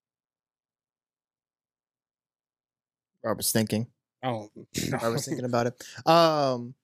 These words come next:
Speaker 2: but like you said about parents abandoning their child,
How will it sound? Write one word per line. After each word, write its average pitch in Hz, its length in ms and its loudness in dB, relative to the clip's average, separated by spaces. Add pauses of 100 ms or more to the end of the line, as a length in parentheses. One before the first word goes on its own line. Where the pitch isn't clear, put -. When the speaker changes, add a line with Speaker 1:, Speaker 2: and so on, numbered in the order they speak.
(140)
Speaker 2:
but 180 60 8
like 190 200 8
you 185 80 4
said 135 260 6
about 123 380 6
parents 131 360 4
abandoning 123 320 6
their 117 80 6
child, 110 360 4